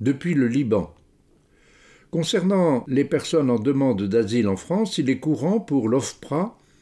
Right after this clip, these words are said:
de suspendre ces décisions lors de bouleversements dans le pays d'origine, dans l'attente d'une situation plus stable.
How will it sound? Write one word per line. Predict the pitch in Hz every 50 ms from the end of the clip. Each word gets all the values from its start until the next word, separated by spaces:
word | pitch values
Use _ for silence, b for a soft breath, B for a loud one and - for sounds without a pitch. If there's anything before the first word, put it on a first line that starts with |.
| b b b b b b b -
de | 120 127
suspendre | 123 - 190 185 180 - - - 190 214 240 233 190 143 110 131 -
ces | - - - 160 135
décisions | 117 135 139 - - 143 123 107 107 143 185 208 214
lors | 160 123 139 156 123 110
de | 113 117
bouleversements | 110 131 160 147 135 143 135 - - - 120 117 120 156 180 147
dans | 127 120
le | 110 117 107
pays | - 151 147 160 175 147
d'origine, | 135 135 117 139 143 120 131 143 131 107 95 92 87 - - _
dans | - 135 151
l'attente | 151 127 117 - 170 180 196 185 - 104
d'une | 101 110 143 135 110
situation | - - 143 107 95 123 113 - - 180 180
plus | 170 - - 135
stable. | - - - - 127 107 92 80 85 85 80